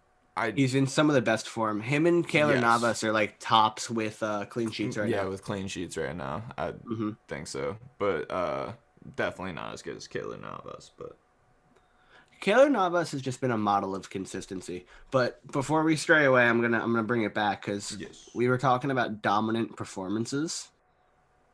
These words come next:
Speaker 1: Yes, yes, yes.
Speaker 2: It was great to watch the Liverpool faithful come back to
Speaker 1: Uh,
Speaker 2: Anfield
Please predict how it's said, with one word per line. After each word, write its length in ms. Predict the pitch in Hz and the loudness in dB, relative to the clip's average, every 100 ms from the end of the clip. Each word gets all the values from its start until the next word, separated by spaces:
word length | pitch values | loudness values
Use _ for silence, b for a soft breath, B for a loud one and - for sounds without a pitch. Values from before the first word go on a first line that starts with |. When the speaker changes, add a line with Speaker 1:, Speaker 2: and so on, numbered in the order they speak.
| _ | _
Speaker 1:
Yes, 220 | 110 113 - | -18 -18 -18
yes, 200 | - - | -20 -20
yes. 140 | - - _ _ _ _ _ _ _ _ _ _ _ _ | -20 -20 _ _ _ _ _ _ _ _ _ _ _ _
Speaker 2:
It 100 | 131 | 4
was 220 | 123 104 | 4 2
great 720 | - - 113 107 107 113 - _ _ _ _ _ _ _ _ | -6 -4 0 2 2 0 -2 _ _ _ _ _ _ _ _
to 140 | - | -4
watch 380 | 117 104 101 110 | 0 0 0 -2
the 80 | 110 | -2
Liverpool 520 | 104 104 107 104 107 | 0 0 -2 -2 -4
faithful 480 | 104 101 101 - 104 | -4 -4 -4 -4 -6
come 240 | - 107 | -4 -2
back 240 | - 98 117 | 2 0 0
to 60 | 117 | -4
Speaker 1:
Uh, 60 | |
Speaker 2:
Anfield 840 | 101 104 107 - 113 110 110 113 | 0 0 -2 0 2 4 2 -2